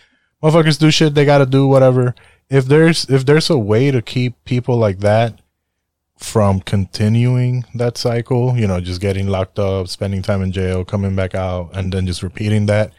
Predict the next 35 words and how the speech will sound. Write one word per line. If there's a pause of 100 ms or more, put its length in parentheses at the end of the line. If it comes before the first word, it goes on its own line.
(420)
and
catching
it
early
on
with
some (840)
early
leniency,
some
inter-,
intervention,
some
fucking,
just,
just
some,
some
way
of
being
like,
"All
right, (340)
just
reform."
I
mean, (440)
rehabilitation,
that's
what
it's
supposed
to
be.